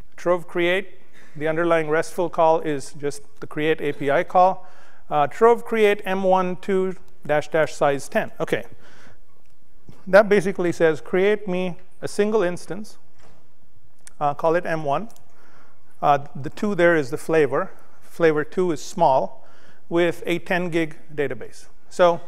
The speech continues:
what that command is gonna do is it's gonna create a single Nova instance.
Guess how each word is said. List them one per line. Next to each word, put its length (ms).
what 160
that 180
command 320
is 100
gonna 220
do 300
is 140
it's 120
gonna 180
create 380
a 80
single 340
Nova 380
instance. 580